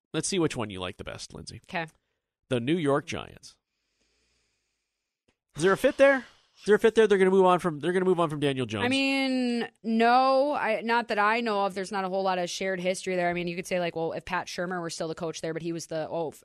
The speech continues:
Speaker 2: uh, offensive coordinator before Kirk got to the Minnesota Vikings. But, you know, Daniel Jones hasn't exactly taken the steps that they would have liked to, in terms of a young rookie quarterback, uh, or, uh, at least on his rookie deal. And maybe they just wanna say, "Hey, we wanna have somebody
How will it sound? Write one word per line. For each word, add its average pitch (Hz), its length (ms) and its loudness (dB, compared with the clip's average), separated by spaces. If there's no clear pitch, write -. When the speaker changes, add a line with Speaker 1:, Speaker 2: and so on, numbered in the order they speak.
Speaker 2:
uh, 165 240 -2
offensive 170 380 -6
coordinator 170 400 -4
before 170 320 -6
Kirk - 300 -10
got 165 220 -4
to 160 60 -12
the 160 60 -8
Minnesota 156 400 -8
Vikings. 160 540 -6
But, 165 260 -4
you 170 60 -8
know, 175 60 -6
Daniel 170 280 -2
Jones 165 300 -6
hasn't 170 260 -4
exactly 160 460 -4
taken 165 280 -8
the 156 60 -10
steps - 280 -8
that 160 100 -6
they 160 140 -4
would 160 120 -4
have 156 120 -8
liked 160 300 -4
to, 139 340 -8
in 139 80 -12
terms 160 200 -10
of 151 80 -10
a 156 60 -6
young 156 240 -4
rookie 156 240 -10
quarterback, 165 540 -4
uh, 156 80 -8
or, 156 240 -4
uh, 151 160 -6
at 170 60 -4
least 165 180 -6
on 160 80 -6
his 156 160 -10
rookie 170 320 -6
deal. 160 640 -2
And 165 340 -4
maybe 170 260 -2
they 170 140 0
just 165 160 -6
wanna 165 140 -6
say, 175 180 -4
"Hey, 170 180 -2
we 170 80 -4
wanna 160 140 -6
have 160 160 -6
somebody 160 720 -6